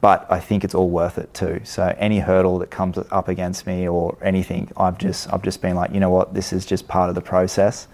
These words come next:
And I think now that I know it, I've got skills for life,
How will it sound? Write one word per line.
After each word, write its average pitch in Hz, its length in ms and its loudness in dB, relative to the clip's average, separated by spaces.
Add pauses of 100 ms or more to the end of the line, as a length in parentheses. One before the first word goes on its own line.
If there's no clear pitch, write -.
(680)
And 90 480 0 (100)
I 90 100 0
think 95 380 -4 (180)
now 98 260 4
that 92 120 2
I 87 100 0
know 87 260 2
it, - 140 2 (300)
I've 95 160 -2
got - 320 -4
skills 90 380 -4
for - 120 -8
life, - 460 -6